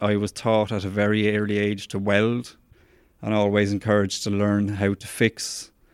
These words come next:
um, anything that it needed to be fixed. So I'm sure my dad had much more practical ambition for these skills. And don't get me wrong, farm machinery is cool and all, but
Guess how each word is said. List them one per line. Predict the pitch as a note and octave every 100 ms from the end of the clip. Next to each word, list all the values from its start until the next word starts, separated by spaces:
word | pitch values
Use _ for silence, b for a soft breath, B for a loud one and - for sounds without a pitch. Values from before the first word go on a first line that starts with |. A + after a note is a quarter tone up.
| b b
um, | G#2+ G2+ G2 G2 G2 D#2+ - -
anything | - G#2+ G#2+ G#2 G#2 G2+
that | G2+
it | G2+ G2
needed | A2+ A2 G#2 G2
to | -
be | G2+
fixed. | G#2 G2 - - _ b b b b b b b
So | - A2+ G#2+ G#2 G#2+ _
I'm | A2 A2 G#2
sure | - C3+
my | B2+ A2+
dad | A#2 A2+
had | G#2+
much | G#2+ A2+ -
more | A#2 A2
practical | - A2 - A2 G#2+
ambition | G2+ G2 G2+ - G#2 G2 - _ _ _ _
for | - G#2
these | G#2 G2+
skills. | - - G2+ G2 G2 - -
And | A2+ G2
don't | A2
get | A2 G#2
me |
wrong, | G2 G2 G2+
farm | G#2+ G2+ G#2
machinery | - G#2 G2 G2
is | F#2+
cool | - G#2 G2+
and | G2
all, | G2 G2 _ b b b b
but | -